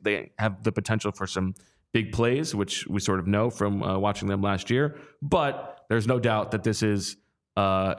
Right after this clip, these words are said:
just talent-wise, a team that is coming into Philadelphia as a very heavy underdog, and the defense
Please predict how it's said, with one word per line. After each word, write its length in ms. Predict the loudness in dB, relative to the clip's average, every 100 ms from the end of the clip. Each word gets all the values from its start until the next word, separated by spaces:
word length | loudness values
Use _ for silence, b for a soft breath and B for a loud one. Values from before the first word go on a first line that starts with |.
| -4
just 320 | 0 0 -2
talent-wise, 600 | 0 2 2 2 2 2
a 40 | 0
team 220 | 0 0
that 120 | 2
is 120 | 0
coming 280 | 0 0 4
into 200 | 2 0
Philadelphia 500 | 0 2 2 2 0 0
as 180 | 0
a 120 | 0 2
very 260 | 2 2
heavy 200 | 2 0
underdog, 380 | 0 0 0 0
and 80 | -4
the 60 | 0
defense 560 | 0 0 -2 -2 -8